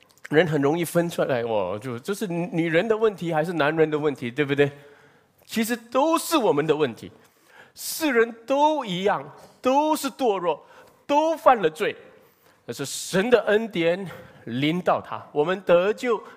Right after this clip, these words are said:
是本乎恩，因着信。但是就实况来讲，的确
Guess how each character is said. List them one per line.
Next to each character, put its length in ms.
是 140
本 320
乎 260
恩， 320
因 200
着 140
信。 220
但 240
是 280
就 100
实 320
况 240
来 160
讲， 260
的 160
确 340